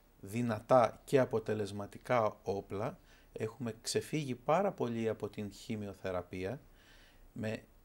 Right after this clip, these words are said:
καινούρια έξυπνα χαπάκια και εξελιγμένες μορφές στοχευτικής θεραπείας και ορμονοθεραπείας, ασθενείς με μεταστατικό καρκίνο του προστάτη,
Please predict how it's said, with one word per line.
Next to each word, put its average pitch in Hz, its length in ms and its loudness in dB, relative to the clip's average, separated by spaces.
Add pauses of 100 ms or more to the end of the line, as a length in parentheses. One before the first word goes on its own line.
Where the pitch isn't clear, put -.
(140)
καινούρια 131 540 2
έξυπνα 143 540 0
χαπάκια 101 640 0
και - 200 -2
εξελιγμένες 120 1040 -2
μορφές 113 800 0 (280)
στοχευτικής - 840 -4
θεραπείας 110 920 0 (340)
και 139 200 6
ορμονοθεραπείας, 104 1400 0 (440)
ασθενείς 123 560 -4
με 113 100 -4
μεταστατικό - 680 -4
καρκίνο 110 600 -2 (120)
του - 140 -2
προστάτη, 92 840 -4